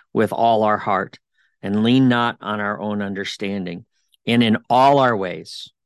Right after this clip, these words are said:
acknowledge him, and he will make your paths straight. Sometimes when we're facing opposition, sometimes it's caused by us and the lack of clarity,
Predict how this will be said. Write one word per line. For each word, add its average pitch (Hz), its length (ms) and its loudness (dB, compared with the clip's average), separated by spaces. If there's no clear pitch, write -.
acknowledge 101 720 0
him, 87 320 -8
and 101 180 -2
he 131 520 2
will 101 240 -2
make 107 560 0
your 90 200 -6
paths 104 680 -4
straight. - 640 -6
Sometimes 196 600 0
when 117 200 2
we're 135 160 2
facing 120 500 -4
opposition, 98 800 -8
sometimes 185 640 2
it's 127 180 -6
caused 107 460 -4
by 117 220 0
us - 480 -8
and 104 160 -8
the 107 80 0
lack 110 360 -2
of - 180 -12
clarity, - 680 -8